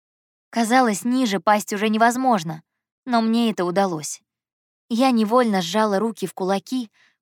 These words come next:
пытаясь справиться с гнетущим чувством вины. "Прости меня.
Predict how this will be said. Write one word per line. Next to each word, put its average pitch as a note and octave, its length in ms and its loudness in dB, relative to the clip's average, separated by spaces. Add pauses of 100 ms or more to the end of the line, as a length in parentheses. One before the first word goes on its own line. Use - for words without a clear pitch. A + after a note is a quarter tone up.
пытаясь G3+ 400 0
справиться G#3+ 500 -2
с E3 80 -6
гнетущим F#3 600 -6
чувством F3+ 440 -6
вины. F3+ 360 -2 (1000)
"Прости G#3+ 480 -2
меня. E3+ 400 -6